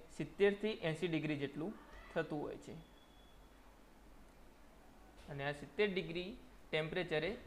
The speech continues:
જે હવા હોય છે એ એન્જિન સિલિન્ડરની અંદર દાખલ થાય છે. ઓકે, તો આ રીતે turbocharger work કરે છે. હવે એક animation દ્વારા આપણે સમજીએ, અ,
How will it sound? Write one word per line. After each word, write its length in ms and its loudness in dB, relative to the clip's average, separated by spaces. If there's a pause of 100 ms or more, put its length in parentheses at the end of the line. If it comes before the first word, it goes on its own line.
(280)
જે 80 0
હવા 220 4
હોય 200 8
છે 260 -2
એ 400 0 (320)
એન્જિન 300 2
સિલિન્ડરની 600 2
અંદર 280 0 (380)
દાખલ 300 6
થાય 200 4
છે. 220 -4 (220)
ઓકે, 240 2
તો 140 4
આ 140 10
રીતે 360 4
turbocharger 680 6
work 380 2
કરે 180 -2
છે. 180 -4
હવે 420 4
એક 300 2
animation 540 2
દ્વારા 280 8
આપણે 200 4
સમજીએ, 500 -2
અ, 680 0